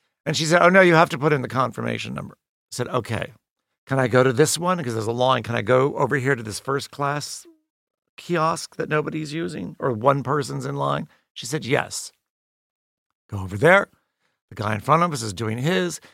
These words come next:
but he has to now, 'cause he's going to Israel, show his passport. So now he's waiting for one of three women that are working the entire behind the thing for Coach, business, and First. They have three people checking stuff in. So he's waiting, waiting, waiting.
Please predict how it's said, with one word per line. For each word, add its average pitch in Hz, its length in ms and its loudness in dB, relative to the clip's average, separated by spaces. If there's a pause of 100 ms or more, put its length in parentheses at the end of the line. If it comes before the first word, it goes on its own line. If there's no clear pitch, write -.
(140)
but 120 120 -4
he 120 160 0
has 175 160 2
to 147 80 -10
now, 131 280 2
'cause 123 120 -4
he's 107 120 -8
going 120 220 -2
to - 80 -6
Israel, 160 420 0
show 131 240 -2
his 107 160 -4
passport. - 640 -4
So 131 120 -4
now 151 260 2
he's 170 220 -4
waiting 147 580 0 (300)
for 131 100 2
one 180 400 8
of 143 340 0
three 180 420 2
women 175 540 2 (300)
that 160 100 4
are 143 80 4
working 175 580 4 (100)
the 139 160 -2
entire 156 840 2 (220)
behind 151 400 0
the 151 80 -6
thing 127 280 -4
for 110 140 -6
Coach, - 440 0 (120)
business, 151 380 -6
and 156 320 -4
First. 135 280 -4
They 139 60 -6
have 123 120 -6
three 156 240 -4
people 135 300 -6
checking 123 380 -10
stuff 127 300 -10
in. 117 180 -8 (320)
So 131 140 -4
he's 117 160 -2
waiting, 143 500 0 (120)
waiting, 123 500 -2
waiting. 120 340 -6